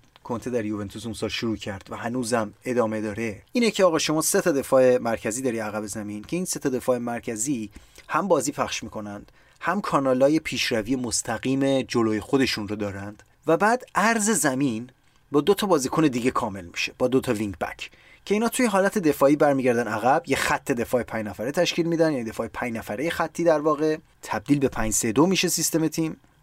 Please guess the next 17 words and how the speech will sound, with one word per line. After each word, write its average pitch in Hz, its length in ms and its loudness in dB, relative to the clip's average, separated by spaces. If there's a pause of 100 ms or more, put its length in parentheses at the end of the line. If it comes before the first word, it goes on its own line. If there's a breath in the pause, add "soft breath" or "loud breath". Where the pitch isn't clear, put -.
(160)
و 240 300 0 (460)
سه - 220 0
تا 151 140 0
بازیکن 123 400 0
مرکز 110 460 -6
زمین، 123 400 -6
سه 147 140 -8
تا 117 120 -6
هافک 160 420 -2
دارن 190 340 -2 (120)
که 135 100 -4
یکیشون 120 540 0 (240)
رجیستاه، 139 760 2 (140)
دو 180 120 6
تای 208 240 6
دیگه 170 340 6
هافبک‌های 143 720 2